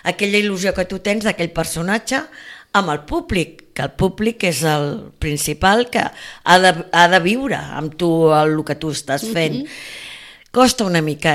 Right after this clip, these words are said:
Speaker 1: eh, d'explicar el que se sent, perquè és, és que no, no, quan puges a l'escenari,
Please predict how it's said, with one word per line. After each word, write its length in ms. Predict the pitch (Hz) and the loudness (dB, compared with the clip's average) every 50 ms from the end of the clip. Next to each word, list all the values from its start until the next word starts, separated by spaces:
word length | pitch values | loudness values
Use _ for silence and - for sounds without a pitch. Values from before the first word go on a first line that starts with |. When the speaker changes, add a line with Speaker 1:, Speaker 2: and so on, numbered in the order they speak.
| 160 | 4
Speaker 1:
eh, 100 | 190 220 220 | 2 2 2
d'explicar 1000 | 214 190 - - - 180 170 170 - 170 160 156 156 151 147 139 139 135 143 - - 67 - - _ _ _ _ _ _ _ _ _ - - - - | 0 -2 -2 -2 -4 -4 -6 -2 0 4 4 6 6 6 4 2 0 -2 -4 -6 -10 -14 -20 -20 _ _ _ _ _ _ _ _ _ -20 -20 -12 -4
el 140 | - 165 170 165 | -2 -2 0 0
que 100 | - 165 | 0 -2
se 160 | - 180 165 | 0 -2 0
sent, 220 | - 208 180 165 - | 2 2 2 2 0
perquè 220 | 156 151 - 196 | -2 -2 -2 -2
és, 100 | 185 185 | 0 0
és 340 | 202 175 - - - - - _ | 0 0 -2 -2 -4 -6 -10 _
que 160 | - 202 190 | -2 -2 -2
no, 220 | 185 196 190 190 185 | 0 -2 -4 -6 -6
no, 440 | 185 190 190 190 185 180 170 - - - _ _ - - - _ _ | -8 -6 -6 -4 -4 -4 -6 -8 -12 -18 _ _ -20 -20 -20 _ _
quan 240 | - 190 190 185 180 - - | 0 0 0 0 -2 -4 -2
puges 420 | - 233 247 233 220 254 240 220 220 | 2 2 2 2 2 0 0 2 2
a 140 | 226 220 214 | 2 4 4
l'escenari, 760 | 208 214 - 226 226 214 233 240 247 240 269 269 277 - | 2 2 0 -2 -2 0 0 0 0 0 0 -2 -4 -6